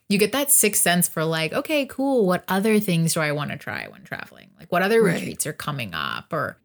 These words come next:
Speaker 1: you know, flipping a stone over and seeing what's there instead of just kind of the beaten path.
Speaker 2: Right, right. So many different ways to travel. Like, yeah, I have a feeling this is gonna become one of my new favorite ways to explore a city.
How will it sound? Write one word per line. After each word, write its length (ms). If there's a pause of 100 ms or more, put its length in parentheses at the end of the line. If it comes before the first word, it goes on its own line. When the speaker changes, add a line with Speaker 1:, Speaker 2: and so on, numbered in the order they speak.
(140)
Speaker 1:
you 80
know, 280 (260)
flipping 340
a 80
stone 460
over 300
and 120
seeing 380
what's 260
there 760
instead 400
of 220
just 300
kind 240
of 260
the 160
beaten 320
path. 540 (380)
Speaker 2:
Right, 360 (160)
right. 340 (140)
So 260
many 180
different 280
ways 240
to 60
travel. 440
Like, 380 (320)
yeah, 140
I 20
have 100
a 60
feeling 300
this 160
is 60
gonna 120
become 440
one 120
of 100
my 180
new 180
favorite 840 (300)
ways 300
to 80
explore 460
a 80
city. 600